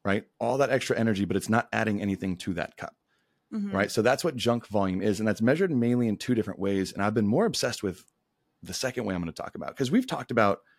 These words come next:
Speaker 1: optimal volume as in how many sets per muscle group you're doing per week, right? We've talked about that quite a few times,
Speaker 2: Oh, yeah.
Speaker 1: I think,
Speaker 2: Yeah.
Speaker 1: on this
Speaker 2: Yeah.
Speaker 1: podcast. So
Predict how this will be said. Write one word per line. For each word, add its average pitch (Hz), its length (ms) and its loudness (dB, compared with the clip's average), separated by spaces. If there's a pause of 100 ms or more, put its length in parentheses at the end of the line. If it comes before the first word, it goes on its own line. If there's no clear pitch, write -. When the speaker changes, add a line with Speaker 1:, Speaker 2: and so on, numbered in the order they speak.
(600)
Speaker 1:
optimal 131 480 2
volume 98 520 2
as 101 220 -2
in 98 80 0
how 120 180 -4
many 127 160 0
sets - 420 -4
per - 180 -2
muscle 104 280 0
group 95 200 -4
you're 92 80 -6
doing 87 360 -4
per 90 220 -4
week, - 340 -12 (600)
right? 98 140 0
We've 143 140 2
talked 151 200 2
about 113 180 4
that 98 280 2 (1080)
quite 147 180 0
a - 20 0
few 101 140 -2
times, - 280 -8
Speaker 2:
Oh, 175 40 -6
yeah. 170 220 -10 (300)
Speaker 1:
I - 120 -8
think, 98 60 4
Speaker 2:
Yeah. 98 60 4
Speaker 1:
on 92 60 2
this 85 140 -2
Speaker 2:
Yeah. - 80 0
Speaker 1:
podcast. - 420 -8 (800)
So 131 480 4